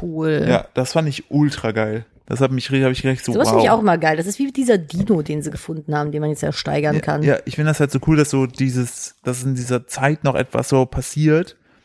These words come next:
Speaker 1: Dass man
Speaker 2: So.
Speaker 1: immer noch Schätze finden
Speaker 2: Genau,
Speaker 1: kann, ne?
Speaker 2: dass man immer noch Schätze finden kann, obwohl man ja eigentlich das Gefühl hat,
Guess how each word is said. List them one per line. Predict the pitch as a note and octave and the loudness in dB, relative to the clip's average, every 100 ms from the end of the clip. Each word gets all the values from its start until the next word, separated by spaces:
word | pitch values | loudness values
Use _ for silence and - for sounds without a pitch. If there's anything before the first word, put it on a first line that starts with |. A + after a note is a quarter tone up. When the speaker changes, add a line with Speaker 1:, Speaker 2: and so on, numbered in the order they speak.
| _ | _
Speaker 1:
Dass | - G3 | -4 0
man | A3+ | 2
Speaker 2:
So. | |
Speaker 1:
immer | B3 | 2
noch | C4 | 2
Schätze | A#3+ C4 B3+ B3+ | 2 -2 -4 -4
finden | G3 E3 D#3+ | -2 -2 4
Speaker 2:
Genau, | E3 C#3+ | 4 4
Speaker 1:
kann, | D#3 | 2
ne? | F3+ | 0
Speaker 2:
dass | G#3+ | 0
man | F3 | 0
immer | |
noch | E3+ D3 | 0 0
Schätze | D#3+ - | -2 -2
finden | C#3 B2+ | -4 -2
kann, | B2 B2+ | 0 0
obwohl | B2+ C#3+ | 2 0
man | C#3+ | 0
ja | |
eigentlich | A#2 C3+ | 0 -4
das | B2 | -8
Gefühl | C3+ - D3 | -6 -2 2
hat, | C3+ C3+ | 2 0